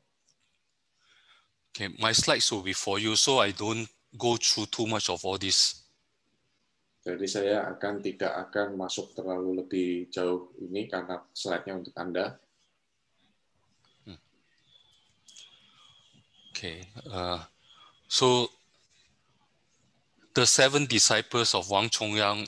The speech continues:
Speaker 1: is actually on the bottom of the picture.
Speaker 2: Nah, tujuh daripada murid Wang Chongyang itu ada di pojok kanan bawah,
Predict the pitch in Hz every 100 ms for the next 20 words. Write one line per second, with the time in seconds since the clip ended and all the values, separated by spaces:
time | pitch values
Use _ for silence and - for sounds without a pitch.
0 | - 110 - 110 - 127 113 113 104 98
1 | 95 90 87 85 - _ _ _ _ _
2 | _ - - _ _ _ _ _ _ _
3 | _ 110 110 - 120 98 - - 101 -
4 | - 98 87 - - _ _ _ _ _
5 | - 85 - 107 - 131 104 98 101 98
6 | 98 101 101 101 104 104 - _ _ 107
7 | 98 95 104 104 107 107 - 95 - 113
8 | 107 - - 98 110 - 98 98 98 -
9 | 95 95 95 90 95 92